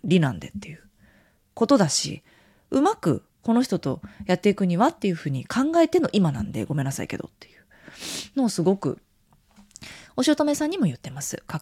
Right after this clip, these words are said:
すことなく。ほん-、事実なんで、それ分かっといてもら-、もろてっていう感じで、<laughs> お姑さんにも、それね、息子さんの、そう、分かっててもろてっていう感じで常にいます。うん。だからね、仲良く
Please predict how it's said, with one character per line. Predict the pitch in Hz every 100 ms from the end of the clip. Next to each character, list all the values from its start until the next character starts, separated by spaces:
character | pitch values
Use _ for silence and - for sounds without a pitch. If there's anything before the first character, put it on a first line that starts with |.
| -
す | -
こ | 147
と | 131
な | 147
く。 | - -
ほ | - 214
ん-、 | 180
事 |
実 | 226 170 107
な | 120
ん |
で、 | 180 226
そ | -
れ | 247
分 | 226
か | 240
っ |
と | -
い | 147
て |
も | 131 131
ら-、 | - _ -
も | 143
ろ | -
て | -
っ |
て | - -
い |
う | -
感 | - 165
じ | 226
で、 | 370 208 - -
<laughs> | - -
お |
姑 | - - - - - 208 208
さ | - 330
ん |
に | 320
も、 | 370 494 - - - - - 220 -
そ | 349
れ | 359
ね、 | 392
息 | 339 262
子 | -
さ | - 175
ん | 143
の、 | - - _ _
そ | - -
う、 | -
分 | - 185
か | -
っ | - _
て | -
て | - -
も | -
ろ | -
て | 240
っ |
て | 247 220
い |
う |
感 | 196 - 233
じ | 214 226
で | 277
常 | - 170
に | 139 117
い |
ま | 113 113
す。 | - - _ _ -
う |
ん。 | 220 175 185
だ | 170
か | -
ら | -
ね、 | 185
仲 | 180 175 170
良 | 294
く | 160